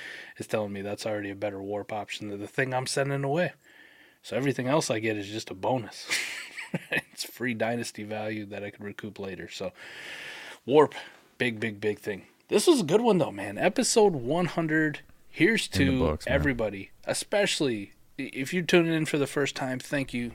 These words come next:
Speaker 1: thank you, thank you. But if you've been here since day one, rocking with us since episode one, holy Santa Claus shit, thank you. You guys are the reason that, that we're even here,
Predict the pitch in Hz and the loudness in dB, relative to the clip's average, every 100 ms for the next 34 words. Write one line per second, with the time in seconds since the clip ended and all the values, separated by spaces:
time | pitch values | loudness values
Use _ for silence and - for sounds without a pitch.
0 | - 113 117 117 110 117 113 113 107 110 | -8 -8 -6 -8 -4 -4 -2 -6 -2 -4
1 | 113 170 214 147 143 127 127 117 - 107 | -2 0 2 4 2 4 0 0 -4 -6
2 | - - 127 120 107 156 104 - - - | -6 -2 0 0 4 4 4 -2 -10 -14
3 | - - - - 113 135 180 - 190 185 | -16 -18 -16 -10 -2 2 2 2 0 0
4 | - 190 - 185 170 185 180 - 196 185 | 0 -2 -2 -2 0 0 0 -2 0 2
5 | 190 202 - - - - - - - _ | 2 0 -4 -16 -20 -20 -20 -20 -20 _
6 | _ - 127 104 - 104 95 - 95 95 | _ -2 -2 0 -2 -4 -6 -8 -6 -4
7 | - 95 - 123 104 104 107 123 127 113 | -4 -6 -2 -2 -2 -6 -4 0 2 2
8 | 104 101 101 107 101 101 101 98 92 - | -2 -6 -4 -4 -4 -6 -6 -6 -8 -14
9 | - - - 104 101 110 107 110 104 104 | -16 -20 -4 -2 -2 -2 -2 -2 -6 -8
10 | 104 87 | -8 -8